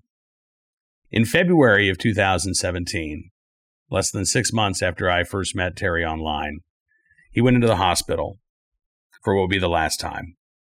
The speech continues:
He passed away on March tenth, of two thousand seventeen.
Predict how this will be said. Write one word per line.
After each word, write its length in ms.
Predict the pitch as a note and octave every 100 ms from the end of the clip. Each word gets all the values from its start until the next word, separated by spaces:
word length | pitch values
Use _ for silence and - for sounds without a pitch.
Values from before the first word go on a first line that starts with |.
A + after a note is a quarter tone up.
| _ _ _ _ _
He 100 | G2+
passed 320 | F2+ A2 -
away 360 | G2+ F#2 F2 F2
on 260 | D#2+ D#2+ D#2 _ _ _ _ -
March 260 | G#2 G#2 -
tenth, 460 | A#2 G#2 F#2 - - _ _ _ _ _ _ _ _
of 220 | E2+ E2+
two 160 | D#2+ G#2+
thousand 440 | G2 F#2 E2+ F#2+
seventeen. 760 | E2 F#2+ E2+ D#2+ G2+ F2 D#2+ E2